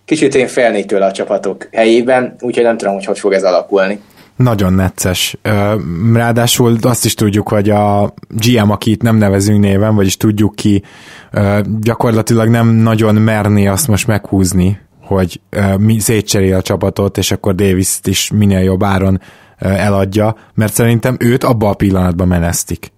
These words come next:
Speaker 2: Tehát akkor az gyakorlatilag egy kudarccal ér fel, és akkor új időszak, az pedig új G M-mel kezdené ez a klub. Ö, lehet, hogy a Pelicans szurkolók tito-, titkon már ezen imádkoznak, pedig Davis-től megválás, az biztos, hogy egy nagyon durva érzelmi trauma lenne. Na mindegy,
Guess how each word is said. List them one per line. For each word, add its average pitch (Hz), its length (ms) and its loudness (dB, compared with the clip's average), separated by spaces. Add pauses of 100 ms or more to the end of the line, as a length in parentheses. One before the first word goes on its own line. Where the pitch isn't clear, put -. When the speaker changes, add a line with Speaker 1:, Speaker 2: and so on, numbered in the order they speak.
Speaker 2:
Tehát 110 200 -2
akkor 123 300 0
az 117 140 0
gyakorlatilag 110 640 0
egy 101 80 -2
kudarccal 95 560 0
ér 90 140 0
fel, 147 300 2
és 117 140 0
akkor 107 280 0
új 135 160 4
időszak, 113 500 0
az 101 100 -2
pedig 98 280 -2
új 101 140 2
G 90 260 0
M-mel 90 220 0
kezdené 90 460 -2
ez 87 120 0
a 90 80 -2
klub. 113 280 0 (280)
Ö, 101 200 0
lehet, 110 300 0
hogy 98 180 2
a 98 280 0
Pelicans 98 440 0
szurkolók 98 480 0
tito-, 101 320 -2
titkon 101 380 -2
már 98 220 2
ezen 101 260 2
imádkoznak, 98 640 0
pedig 101 400 -2
Davis-től 101 520 0
megválás, 98 580 0
az 98 100 0
biztos, 98 360 -2
hogy 95 100 0
egy 95 180 0 (320)
nagyon 107 380 2
durva 104 300 2
érzelmi 104 440 2
trauma 101 380 0
lenne. 107 500 2
Na 120 140 2
mindegy, 110 580 2